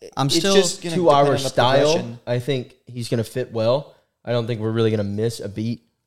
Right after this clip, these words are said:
Speaker 3: as
Speaker 2: If
Speaker 3: far as that's concerned.
Speaker 1: I think it's just gonna come down to whether or not the lights get too bright over the course of the season for Beck.
Speaker 2: Yeah.
Speaker 1: He's played in a couple S E C championships. The first one, L S U was blowing y'all out.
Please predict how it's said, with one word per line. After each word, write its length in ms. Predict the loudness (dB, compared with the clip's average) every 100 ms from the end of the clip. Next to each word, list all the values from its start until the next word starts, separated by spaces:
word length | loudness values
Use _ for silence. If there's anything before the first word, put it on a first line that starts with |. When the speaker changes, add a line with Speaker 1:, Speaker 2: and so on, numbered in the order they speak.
| _ -10
Speaker 3:
as 60 |
Speaker 2:
If 80 | -6
Speaker 3:
far 160 | -4 -4
as 80 | -2
that's 180 | -6
concerned. 560 | -8 -10 -6 -4 -4 -8 -10
Speaker 1:
I 60 |
think 160 | -4 -2
it's 100 | -2
just 160 | -4 -4
gonna 140 | -6
come 200 | -4 -4
down 220 | -2 -4 -4
to 360 | -6 -6 -8
whether 340 | -8 -6 -6 -4
or 40 |
not 180 | -6 -8
the 80 | -8
lights 240 | -8 -8
get 160 | -16 -18
too 140 | -16
bright 320 | -10 -10 -12 _ _ _
over 100 | -18
the 80 | -18
course 220 | -12 -12
of 60 | -12
the 60 | -12
season 280 | -14 -14
for 100 | -18 -14
Beck. 360 | -14 -14 _ _
Speaker 2:
Yeah. 360 | -12 -10 -10 -12
Speaker 1:
He's 140 | -18 -6
played 220 | -4 -2
in 40 |
a 40 | -2
couple 260 | -4 -4
S 160 | -6 -6
E 40 |
C 140 | -14 -14
championships. 720 | -12 -12 -10 -12 -10 -12 -14
The 80 | -16
first 280 | -6 -6 -4
one, 200 | -4 -2
L 180 | -2 -2
S 160 | -2
U 80 | -4
was 100 | -6
blowing 280 | -6 -6 -4
y'all 200 | -6 -6
out. 280 | -8 -12